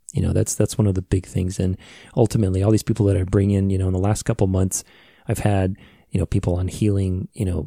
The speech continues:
relationship abuse, on the emotion code, uh, with my friend Lee.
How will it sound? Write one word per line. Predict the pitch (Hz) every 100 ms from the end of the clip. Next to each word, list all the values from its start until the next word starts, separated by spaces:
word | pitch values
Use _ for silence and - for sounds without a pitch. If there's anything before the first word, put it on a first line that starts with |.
| 208
relationship | 101 95 98 104 - 95
abuse, | 98 90 85 82 -
on | 113 95 90 92
the | 98
emotion | 101 104 - 98
code, | - 95 87 85 - 85
uh, |
with | 87 -
my | 95
friend | 87 104 98
Lee. | 92 98 90